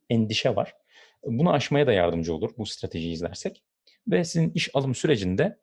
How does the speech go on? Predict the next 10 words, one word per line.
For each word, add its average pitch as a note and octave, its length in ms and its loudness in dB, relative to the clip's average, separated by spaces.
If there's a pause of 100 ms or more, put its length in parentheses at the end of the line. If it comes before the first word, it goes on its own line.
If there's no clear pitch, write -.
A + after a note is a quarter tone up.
(100)
recruitment A2+ 460 -4
sürecinde, F#2+ 560 -4 (340)
em, A2 420 2 (800)
kendinize A2+ 460 0
değerinizi G#2 480 2
de - 280 0 (380)
ortaya B2 380 2
koymuş G2+ 320 -2
olur E2 240 -8
bu. - 120 -20